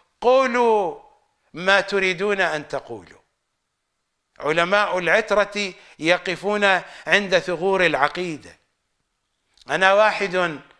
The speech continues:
من هؤلاء الجنود، من جنود محمد وآل محمد، أقف عند ثغور عقيدتهم. أنا من شرطة حدودهم،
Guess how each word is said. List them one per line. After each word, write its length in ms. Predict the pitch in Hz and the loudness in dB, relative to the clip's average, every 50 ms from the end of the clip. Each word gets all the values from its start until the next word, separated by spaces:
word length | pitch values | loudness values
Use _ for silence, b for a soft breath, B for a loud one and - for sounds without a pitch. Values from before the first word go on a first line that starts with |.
| b b b b b b b | b b b b b b b
من 560 | 147 151 175 185 190 196 196 196 190 185 185 | -12 -8 -4 0 2 2 2 2 0 0 -2
هؤلاء 720 | 165 156 185 185 180 170 185 190 185 190 202 196 185 180 185 | 0 2 2 2 2 0 -2 0 0 2 2 2 0 -2 -4
الجنود، 760 | 175 165 135 165 180 185 202 208 196 165 123 - - - - - _ _ _ _ _ _ _ _ _ _ _ _ _ _ _ _ _ _ _ _ _ | -6 -6 -6 -6 -4 -4 -2 -4 -4 -6 -6 -10 -16 -20 -20 -20 _ _ _ _ _ _ _ _ _ _ _ _ _ _ _ _ _ _ _ _ _
من 300 | - 147 170 185 185 175 | -12 -8 -6 -6 -6 -6
جنود 760 | 156 170 185 196 202 214 214 208 165 185 196 196 190 180 170 - _ _ _ _ _ _ _ _ _ _ _ _ _ _ _ _ _ _ b b b b | -6 -4 -4 -2 -2 -4 -4 -4 -4 -6 -6 -6 -6 -8 -12 -16 _ _ _ _ _ _ _ _ _ _ _ _ _ _ _ _ _ _ b b b b
محمد 560 | 147 160 160 - 196 208 214 202 208 196 190 | -8 -8 -2 0 0 0 2 0 -2 0 0
وآل 560 | 202 196 196 190 190 185 190 196 196 190 196 | 0 0 2 2 2 4 4 4 2 2 0
محمد، 460 | 190 185 - - 190 208 202 202 190 190 B B B B B _ - | -2 -4 0 0 0 0 2 0 -2 -2 B B B B B _ 2
أقف 460 | 170 208 220 - - 208 202 - - 208 208 202 202 196 196 B B B B B | 2 2 2 0 -2 -4 -4 -2 0 0 2 2 0 0 -2 B B B B B
عند 440 | 139 151 180 202 202 190 180 190 190 | 0 2 2 2 0 0 0 0 0
ثغور 600 | 185 190 196 190 160 175 202 202 202 196 196 196 196 196 190 185 185 185 | 0 0 -4 -4 -2 0 0 2 2 2 0 0 0 -2 -2 -4 -2 0
عقيدتهم. 880 | 160 151 175 180 - 185 180 165 156 180 170 - 156 135 - 104 92 - _ _ _ _ _ _ _ _ _ _ _ _ _ _ _ _ _ _ _ _ _ _ _ _ _ _ _ _ _ _ _ _ _ _ _ _ _ _ _ _ _ - - | 2 2 2 2 0 -4 -4 0 0 0 0 0 -6 -8 -8 -10 -16 -20 _ _ _ _ _ _ _ _ _ _ _ _ _ _ _ _ _ _ _ _ _ _ _ _ _ _ _ _ _ _ _ _ _ _ _ _ _ _ _ _ _ -12 -8
أنا 260 | 135 151 180 196 190 | -4 0 2 2 2
من 180 | 190 196 185 160 | 0 -2 -4 -2
شرطة 600 | - 220 226 226 233 - 202 - - 180 156 - | -2 0 0 -2 0 -2 -2 -2 -2 -4 -4 -2
حدودهم، 640 | 180 180 165 190 208 190 156 156 131 107 98 82 | -4 -2 -2 -4 -4 -4 -4 -6 -8 -8 -10 -16